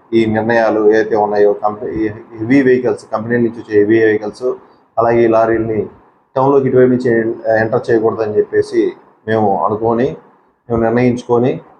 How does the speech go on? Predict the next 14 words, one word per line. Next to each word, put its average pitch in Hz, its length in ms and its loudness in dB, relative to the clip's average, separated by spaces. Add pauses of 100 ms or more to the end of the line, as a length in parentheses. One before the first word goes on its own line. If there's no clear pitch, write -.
(160)
మా 120 300 2
ట్రాఫిక్ 127 480 -4
పాయింట్ని 131 320 -2
అక్కడ 113 220 0 (720)
చెంగాల 127 260 0
మార్చి 120 440 0
దగ్గర 113 160 -2
నుంచి 113 220 -4
అటువైపు 117 280 0
నుంచి 117 120 0
డైవర్ట్ 113 340 2
చేయడం 110 240 0
జరుగుతూ 101 340 0
ఉంది. 107 300 -4